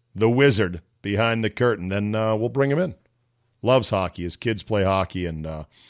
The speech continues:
so he's big into the Stanley Cup, which I am as well, and I look forward to that in just a couple of weeks. Quick Rona time. My wife says to me tonight as I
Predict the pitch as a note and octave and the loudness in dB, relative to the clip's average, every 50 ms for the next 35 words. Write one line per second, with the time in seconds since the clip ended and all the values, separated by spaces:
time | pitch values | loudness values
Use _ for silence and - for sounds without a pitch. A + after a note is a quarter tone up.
0 | - - - - - - _ _ _ _ - - - G#2 F#2+ F#2 G2+ A#2 G#2 D#2 | -20 -20 -20 -20 -20 -20 _ _ _ _ -16 -6 -4 -2 0 0 0 0 -2 -2
1 | - A2 G#2+ G2+ G2+ G2+ F#2 F#2+ - - G#2+ G2 G2 F#2+ - G#2 G2 F2+ - _ | -2 -2 -2 0 -2 -4 -4 -6 -6 -4 -4 -4 -4 -4 -2 -2 -4 -4 -6 _
2 | _ _ - - - A#2+ A#2+ B2 B2+ B2 A#2+ A#2 G#2+ F2 G2 A#2 A#2 A#2+ A#2 G#2 | _ _ -10 -2 0 2 4 4 4 2 2 0 -2 -2 0 0 2 2 2 0
3 | F#2+ F#2+ G2 F#2+ - - F#2+ F2+ E2+ - E2+ D2+ E2 D#2+ D#2+ - _ _ _ _ | -2 -2 -4 -6 -6 -6 -6 -6 -4 -6 -8 -8 -6 -8 -8 -10 _ _ _ _
4 | _ _ _ _ _ _ _ _ _ _ _ - G2 F2 F#2 G2 F#2 - - - | _ _ _ _ _ _ _ _ _ _ _ -8 -6 -4 -4 -6 -6 -6 -10 -8
5 | F2+ E2+ E2 - D2 C2+ A#1+ G#1+ - _ - - - - - _ _ _ _ _ | -8 -8 -8 -10 -16 -16 -16 -18 -20 _ -18 -16 -16 -18 -20 _ _ _ _ _
6 | _ _ _ _ _ _ _ _ _ _ _ _ _ _ _ _ _ _ _ _ | _ _ _ _ _ _ _ _ _ _ _ _ _ _ _ _ _ _ _ _
7 | _ _ _ _ _ _ _ _ _ _ - D3 D3+ - - C3 C3 B2 A#2+ A2 | _ _ _ _ _ _ _ _ _ _ 0 0 0 2 2 2 4 4 2 0
8 | F2+ - G2 F#2 F2+ E2+ E2 - _ _ _ _ _ _ _ _ _ _ _ _ | -2 -2 -2 -2 -2 -6 -8 -12 _ _ _ _ _ _ _ _ _ _ _ _
9 | _ _ _ _ _ _ _ _ - - - _ _ - - - _ _ _ _ | _ _ _ _ _ _ _ _ -20 -20 -20 _ _ -20 -20 -20 _ _ _ _
10 | - A2+ A2 A#2+ B2+ A#2+ - - C3 A#2 G#2+ - A2 A2 A2 G2+ G2+ G#2+ G#2+ G#2+ | -2 2 4 4 4 2 2 2 0 0 0 0 -2 -2 -2 0 0 0 0 0
11 | G2+ G2+ G2 F#2 G#2 F#2+ F2+ | 0 -2 -4 -4 -4 -6 -6